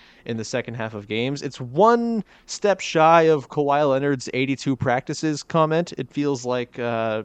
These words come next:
you know, the, the, <laughs> he's about to say that first halves are just practices, twenty-four minute practices before the real games start in the second half. You love to see it from another San Diego State alum. Um, talked about Flynn on yesterday's podcast, but this was another really nice performance. Thirteen points, two boards, three assists,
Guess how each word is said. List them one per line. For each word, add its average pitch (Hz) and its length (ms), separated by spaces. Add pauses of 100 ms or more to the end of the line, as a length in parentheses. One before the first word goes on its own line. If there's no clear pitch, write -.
(120)
you 135 80
know, 110 260
the, 127 100
the, 123 520 (140)
<laughs> - 160
he's 147 220
about 135 260
to 135 80
say 123 220
that 117 240
first - 400
halves 113 340
are 101 100
just 104 220
practices, 104 580
twenty-four 127 460
minute 107 200
practices 110 500
before 110 260
the 107 80
real 110 180
games 107 220
start 117 220
in - 60
the 110 60
second 110 260
half. 147 260 (100)
You 135 80
love 190 140
to 156 60
see 143 200
it 139 140 (240)
from 120 160
another 113 160
San 113 240
Diego 107 260
State 110 240
alum. 127 400 (400)
Um, 110 400 (240)
talked 226 200
about 185 160
Flynn 165 240
on 147 80
yesterday's 131 380
podcast, 127 540
but - 160
this - 360
was 120 200
another 113 420
really 110 400
nice 113 220
performance. 143 400
Thirteen 139 400
points, 120 340
two - 160
boards, 123 300
three 131 220
assists, 110 480